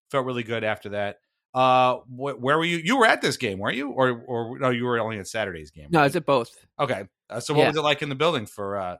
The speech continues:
Speaker 1: for this
Speaker 2: It was
Speaker 1: crazy
Speaker 2: tense, the first,
Speaker 1: <laughs>
Speaker 2: like, the first period especially.
Speaker 1: Mm.
Speaker 2: Um,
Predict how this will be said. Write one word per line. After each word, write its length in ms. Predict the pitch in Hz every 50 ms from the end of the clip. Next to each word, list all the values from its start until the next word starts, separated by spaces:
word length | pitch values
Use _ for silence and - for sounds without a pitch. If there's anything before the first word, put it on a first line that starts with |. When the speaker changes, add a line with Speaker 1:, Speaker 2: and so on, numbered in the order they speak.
| _ - -
Speaker 1:
for 120 | - 101
this 220 | 90 98 92 -
Speaker 2:
It 60 | 160 156
was 160 | 165 151 -
Speaker 1:
crazy 80 | -
Speaker 2:
tense, 280 | 202 233 220 165 131 -
the 140 | 101 - 135
first, 380 | - 170 151 151 - - - _ 139
Speaker 1:
<laughs> 60 | 131
Speaker 2:
like, 180 | 135 135 -
the 80 | - 131
first 300 | - 156 156 147 - -
period 280 | - 147 139 139 131 120
especially. 680 | - - - 127 131 131 - 127 123 117 113 123 - _ _ -
Speaker 1:
Mm. 260 | 123 120 113 98 87 - _
Speaker 2:
Um, 480 | 123 120 120 117 117 113 113 120 117